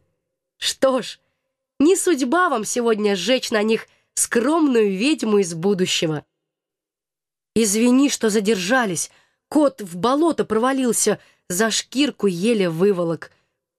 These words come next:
Пошли, нас ждут». «А ты знаешь дорогу?» не поверила я. «Приблизительно»,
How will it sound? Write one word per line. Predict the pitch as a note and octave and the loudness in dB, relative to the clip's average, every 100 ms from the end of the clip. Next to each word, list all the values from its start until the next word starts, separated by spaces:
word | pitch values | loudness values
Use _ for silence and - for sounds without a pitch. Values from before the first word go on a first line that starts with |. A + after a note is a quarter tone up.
| _ | _
Пошли, | - A#3 - B3 E3 - _ _ _ _ | -8 -6 -2 -2 -2 -8 _ _ _ _
нас | F#3+ C4 D4+ - - | -4 -2 -2 -8 -12
ждут». | - F3+ F3 E3+ - _ _ _ _ _ _ _ _ - | -10 -4 -2 -4 -8 _ _ _ _ _ _ _ _ -4
«А | A#3+ | -4
ты | A#3+ D#4+ D4+ C#4+ C4 | -2 0 2 2 0
знаешь | A3 D#4 A4 D4+ | 0 2 2 0
дорогу?» | G3 D4 E4+ B3+ F#3+ D#3 _ _ - | 0 0 0 0 0 -4 _ _ -2
не | B3 | 0
поверила | B3+ B3+ A#3+ A3+ | 0 0 0 2
я. | A#3+ A3 F3 C#3+ _ _ _ _ _ _ - | 0 0 -2 -8 _ _ _ _ _ _ -4
«Приблизительно», | B3 D4 C4 D4 E4 B3+ C#4+ D4+ F3 F3 E3 D#3+ D3+ | 2 2 4 4 2 0 0 0 0 -2 0 -2 -4